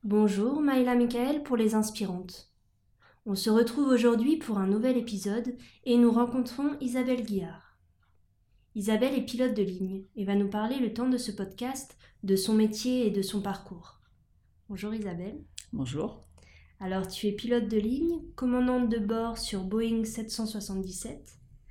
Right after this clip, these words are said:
Speaker 1: Tu fais également partie et restes, euh, membre très active au sein de l'association A F F P, l'Association française des femmes pilotes. Merci de nous recevoir aujourd'hui.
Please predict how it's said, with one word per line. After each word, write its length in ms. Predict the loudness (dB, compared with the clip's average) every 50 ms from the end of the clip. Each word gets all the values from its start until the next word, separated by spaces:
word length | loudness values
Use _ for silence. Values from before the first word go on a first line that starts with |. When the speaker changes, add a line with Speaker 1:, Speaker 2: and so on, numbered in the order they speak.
| -20 -20 -20 -20 -20 -16
Speaker 1:
Tu 140 | -12 -12 -6
fais 240 | -2 2 2 2
également 360 | 4 2 2 2 2 0 0 0
partie 640 | -2 -4 -4 -6 -8 -6 -2 -2 0 0 0 0
et 40 | 0
restes, 400 | -2 -2 -4 -4 -8 -10 -8 -8
euh, 320 | -6 -4 -4 -4 -4 -4 -4
membre 380 | -2 -2 -2 -2 -2 -4 -6 -8
très 240 | -6 -6 -4 -4
active 500 | -4 -6 -8 -10 -8 -6 -4 -4 -4 -4 -8 -14 -16 -20 -20 -20 -20 -14 -10
au 60 | -8
sein 200 | -6 -2 0 2
de 120 | 2 4 4
l'association 1000 | 2 2 0 -2 -4 -6 -4 -4 -2 -2 -2 -4 -6 -6 -6 -4 -4 -4 -4 -6 -8 -10 -16 -20 _ -20 -20 -20 -14 -8
A 220 | -6 -4 -4 -4 -4
F 280 | -4 -4 -4 -4 -6 -6
F 180 | -6 -8 -10 -10 -8
P, 240 | -8 -8 -8 -10 -16 _ _ _ _ _ _ _ _ _ _ -10
l'Association 640 | -8 -8 -6 -6 -6 -6 -4 -4 -4 -4 -4 -6 -8
française 520 | -8 -6 -6 -6 -4 -4 -4 -4 -4 -4
des 100 | -2 -4
femmes 300 | -4 -4 -4 -6 -6 -6
pilotes. 560 | -6 -8 -10 -8 -8 -8 -10 -14 -18 -20 -20 -20 _ _ _ -20 -20 -20 _ _ _ _ _ -12
Merci 420 | -10 -10 -10 -10 -10 -10 -8 -6 -4
de 80 | -4
nous 160 | -4 -4 -6 -8
recevoir 560 | -8 -10 -10 -8 -10 -10 -10 -10 -10 -8 -6
aujourd'hui. 560 | -6 -6 -6 -6 -8 -8 -10 -12 -12 -14 -14